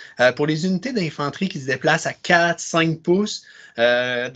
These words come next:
en V trois, lorsqu'on joue sur six pieds de large, c-, c'était pas rare qu'elle se retrouvait,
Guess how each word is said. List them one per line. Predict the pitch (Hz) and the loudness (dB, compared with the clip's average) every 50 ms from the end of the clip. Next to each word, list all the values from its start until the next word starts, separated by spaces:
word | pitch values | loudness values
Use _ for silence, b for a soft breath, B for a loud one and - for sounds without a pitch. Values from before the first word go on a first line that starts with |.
| 139 | -4
en | 147 151 | -2 0
V | 151 160 147 | 0 0 -2
trois, | - - 170 175 196 226 226 | -2 -2 0 0 2 2 2
lorsqu'on | 190 170 - - 147 143 | 0 -2 -4 -6 -6 -6
joue | 139 147 214 220 | -4 -4 -4 -4
sur | - - 143 | -6 -6 -8
six | - - - - 202 | -8 -10 -6 -4 -4
pieds | 190 - 175 160 | -2 0 0 0
de | 143 143 | 2 2
large, | 143 151 180 196 202 202 180 - - | 2 2 2 2 0 -2 -2 -4 -6
c-, | - - - - - | -8 -10 -12 -14 -16
c'était | - - - - 139 151 151 | -18 -14 -12 -6 -4 -2 2
pas | - 170 156 | 4 6 6
rare | 156 175 202 214 - | 6 6 4 4 2
qu'elle | - 156 143 | -2 -8 -10
se | - - | -10 -12
retrouvait, | - - - 156 143 160 180 190 180 - | -12 -12 -12 -6 -4 -2 -2 -2 -4 -6